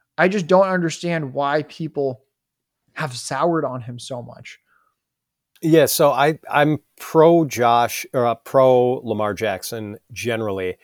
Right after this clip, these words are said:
Speaker 2: I think maybe the one reason I'm a little hesitant to put him as high as Q B two is that, I don't know, I thought the situation lined up so well for him last year. Actually, some of the adversity he had with the injuries to his running backs,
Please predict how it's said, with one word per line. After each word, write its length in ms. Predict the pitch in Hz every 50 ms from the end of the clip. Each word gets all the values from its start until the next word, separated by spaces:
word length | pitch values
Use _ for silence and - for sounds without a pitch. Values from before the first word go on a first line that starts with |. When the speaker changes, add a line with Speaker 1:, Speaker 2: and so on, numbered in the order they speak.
| _ _ _ _ _ _ _ _ _
Speaker 2:
I 60 | 123
think 240 | - - 160 175 208
maybe 220 | 196 185 190 180
the 120 | 156 143 131
one 420 | 110 107 101 104 123 131 135 139
reason 360 | 135 135 135 135 117 - 131
I'm 160 | 123 117 113 113
a 40 |
little 500 | 113 113 113 113 120 139 156 165 160 143
hesitant 720 | 110 - 127 120 113 - - 113 - - 120 117 110 98 -
to 360 | - 113 113 107 107 107 - _ _ _ _
put 140 | - 127
him 80 | 120 113
as 140 | 110 98 -
high 180 | - 107 104
as 120 | 101 95 -
Q 160 | - - 101
B 120 | 92 98
two 300 | 87 - 101 98 92 85 95
is 180 | 92 87 -
that, 300 | - 90 85 85 80 80 _ _ _ _ _ _ _ _ _ _ _ -
I 80 | -
don't 120 | 110 110 104
know, 80 | 95
I 100 | 85 90
thought 300 | - - 95 95 104 -
the 100 | - 101
situation 960 | - - - 107 92 - 101 98 95 92 90 92 - - 92 90 92 92 92 - _ _ _ _ _ _ _ _ _
lined 340 | - 117 110 104 107 107 101
up 140 | 95 - -
so 200 | - - 127 117
well 320 | 110 107 107 104 107 107
for 200 | - - 110 98
him 200 | 104 104 95 98
last 400 | 98 92 90 90 87 - - -
year. 320 | 98 95 90 90 92 90 - _ _ _ _ _
Actually, 400 | - 117 - - 147 131 127 120
some 320 | - - - 135 139 139
of 160 | 139 131 107 104
the 480 | 117 120 117 113 113 113 110 101 - _ _ _ _ _
adversity 680 | 113 104 90 113 117 127 147 - - - - 87 87 -
he 120 | - 107
had 260 | 95 87 101 90 90
with 160 | 90 92 92
the 180 | - 110 98 110
injuries 560 | 110 104 95 98 113 110 104 104 104 98 - -
to 160 | - 110 101
his 240 | 101 107 98 - 98
running 340 | 98 104 101 101 101 95
backs, 420 | 85 95 92 87 92 95 - -